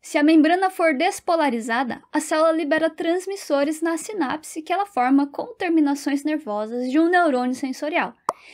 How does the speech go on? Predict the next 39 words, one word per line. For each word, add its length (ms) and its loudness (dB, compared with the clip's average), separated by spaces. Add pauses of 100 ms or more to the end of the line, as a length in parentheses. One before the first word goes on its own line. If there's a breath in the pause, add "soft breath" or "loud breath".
(120)
e 200 0
isso 180 -4
pode 280 -2
gerar 420 0
peps 520 -4
ou 140 -2
pips 380 -4
nesse 280 2
neurônio, 400 -2 (440)
que 200 4
se 240 -6
propagam 760 2
até 240 0
a 80 0
zona 260 -4
de 100 -10
gatilho 480 -2 (220 loud breath)
pra 140 -2
disparar 580 0
ou 240 -2
não 220 2 (280)
potenciais 600 0
de 40 -2
ação. 380 -4 (500 loud breath)
Se 160 -6
os 120 -2
potenciais 640 0
de 80 0
ação 340 -2
forem 420 0
disparados, 680 -2 (300 soft breath)
a 160 2
informação 560 0
será 540 0
conduzida 560 0
pro 160 -10
sistema 480 -6
nervoso 440 -6
central. 560 -6